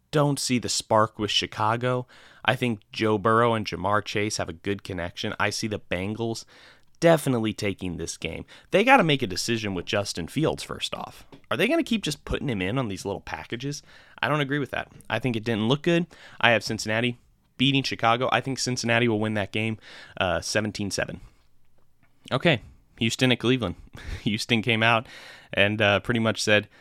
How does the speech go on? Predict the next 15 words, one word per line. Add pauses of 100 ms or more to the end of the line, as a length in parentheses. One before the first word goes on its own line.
(160)
"Hey,
L
A, (120)
why
don't
you
watch
us?
We're
gonna
put
up
thirty-some
points." (560)
Um,